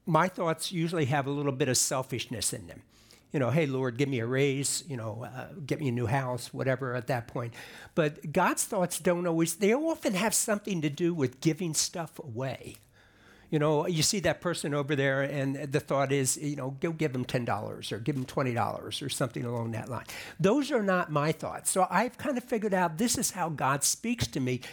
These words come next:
through thoughts. A-, and, uh, in thinking about the message today a-, and coming up with this, I thought about, I thought about the passage, but God was really in it at that point. I thought about the passage in Isaiah fifty-five,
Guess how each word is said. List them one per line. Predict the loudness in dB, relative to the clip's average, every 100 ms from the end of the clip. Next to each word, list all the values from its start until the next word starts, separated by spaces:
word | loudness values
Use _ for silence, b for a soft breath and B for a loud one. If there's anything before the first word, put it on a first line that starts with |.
| B
through | 0 0
thoughts. | 0 -2 -2 0 0 0 -4 _ B B B B B B
A-, | 4
and, | 4 4 4 4 0
uh, | 0 0 0 0
in | -2
thinking | 4 2 4 4
about | 4 2 2
the | 0
message | 4 2 2 -4 -6
today | -2 2 4 4
a-, | 0 -2 -2
and | -4 -4
coming | -2 2 2
up | 2 -2
with | 0
this, | 2 2 2
I | 0
thought | 0 -4 -4 -4 -2
about, | 0 2 2 -2 -6 _ _ _ b b 0
I | 0
thought | 0 -4 -6
about | -6 -6 -8 B B B
the | 0
passage, | 2 2 2 0 -4 -6 -6
but | -2
God | 2 2 2
was | -2 0
really | -2 0
in | -2
it | -4 -8
at | -6
that | -4 -4
point. | -6 -8 -2
I | -2
thought | -2 -6 -4
about | -2 -2 -4
the | -6
passage | -2 0 0 -2 -4
in | -2
Isaiah | 0 0 2 2 0
fifty-five, | -2 -4 -2 -4 0 -2 -2 -8 -16